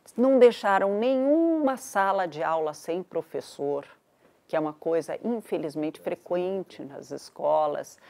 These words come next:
Não deixaram nenhuma, ah, nenhum professor que eventualmente se afasta por um dia porque teve um problema, imediatamente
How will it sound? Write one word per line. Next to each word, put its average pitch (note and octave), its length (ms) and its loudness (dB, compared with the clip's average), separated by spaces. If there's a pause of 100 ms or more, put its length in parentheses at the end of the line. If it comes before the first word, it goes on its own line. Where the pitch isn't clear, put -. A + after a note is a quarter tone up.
(240)
Não B3+ 300 0
deixaram F#3 680 4
nenhuma, G3+ 840 -2 (380)
ah, D3+ 800 2 (320)
nenhum G3+ 720 -2 (320)
professor B3 680 8
que C4 180 -4
eventualmente A3 880 0
se A#3 100 -2
afasta A3 640 0
por G#3+ 220 0
um A3 180 0
dia A3+ 400 0
porque G#3 380 -4
teve G3 260 -4
um F#3 80 -4
problema, G3 500 -2
imediatamente G3+ 1120 0